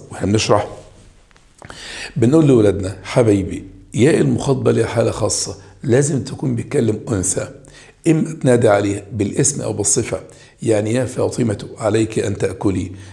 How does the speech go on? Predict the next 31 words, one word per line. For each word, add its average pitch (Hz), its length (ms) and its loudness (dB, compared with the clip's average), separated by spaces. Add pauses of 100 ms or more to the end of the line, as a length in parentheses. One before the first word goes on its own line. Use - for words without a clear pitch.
(220)
أو 113 180 2
أيتها 120 460 2
المصرية 107 680 -2
عليك 98 400 -2
أن 98 180 -2
تعملي. 98 440 -4 (300)
رجاء 123 400 4
ثم 113 280 -4
رجاء، 101 360 0
خلي 104 280 -4
بالك 120 380 2
من 95 140 -6
ياء 98 120 0
المخاطبة. 120 480 -2 (420)
هو 120 100 4
بيكلم 151 520 0
آنسة، 113 360 -2 (180)
بيكلمها 143 520 2
بالصفة 131 500 0 (100)
أيتها 110 360 0
المصرية. 98 500 -4 (300)
هذا 147 400 4
فعل 123 280 2
مضارع 110 380 2
منصوب 101 400 -4
وعلامة 117 520 2
النصب 117 400 0
الفتحة؟ 143 480 -2 (280)
لا، - 80 -2 (100)
إجابة 104 380 4
خطأ. - 400 -2